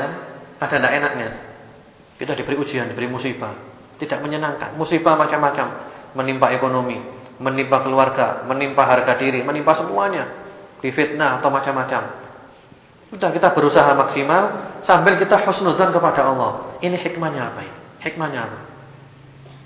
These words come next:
Sambil kita meraba-raba, ini Allah sedang punya rencana. Cuman kita belum tahu apa rencananya Allah ini. Sambil kita tunggu aja, santai. Tunggu aja, apa rencana Allah ini? Apa rencananya? Sambil husnudzan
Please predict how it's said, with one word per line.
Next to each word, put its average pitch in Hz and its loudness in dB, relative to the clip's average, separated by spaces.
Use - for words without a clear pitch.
Sambil 196 10
kita 202 10
meraba-raba, 156 10
ini 175 4
Allah 170 6
sedang 160 4
punya 165 2
rencana. 156 2
Cuman 180 0
kita 175 4
belum 139 0
tahu 143 6
apa 175 0
rencananya 120 -4
Allah 110 -6
ini. 110 -8
Sambil 196 4
kita 202 6
tunggu 160 6
aja, 117 0
santai. 147 2
Tunggu 143 0
aja, 131 0
apa 143 -2
rencana 120 0
Allah 110 -6
ini? 110 -14
Apa 151 -4
rencananya? 107 -10
Sambil 160 4
husnudzan 170 4